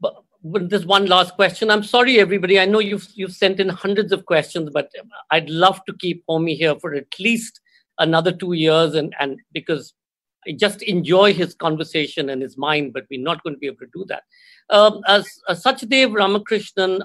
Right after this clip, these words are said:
asks, "Doctor Bhabha, on an optimistic note, does human history hopefully indicate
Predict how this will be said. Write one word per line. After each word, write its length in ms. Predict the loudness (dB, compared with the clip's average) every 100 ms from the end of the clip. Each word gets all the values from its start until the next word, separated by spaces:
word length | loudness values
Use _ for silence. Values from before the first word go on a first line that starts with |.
| 0
asks, 420 | 2 2 0 _ _
"Doctor 280 | 0 0 -4
Bhabha, 420 | -2 0 2 0 -2 _ _ _ 2
on 180 | 2
an 160 | 4 0 -2 0
optimistic 680 | 0 0 0 0 -4 -8
note, 280 | -4 -4 -2
does 220 | 0 0 0
human 380 | -6 -2 -2
history 500 | -4 -6 -8 -8 -10 -6
hopefully 480 | -4 -4 -6 -10 -10 -6
indicate 640 | -6 -4 -6 -2 -2 -4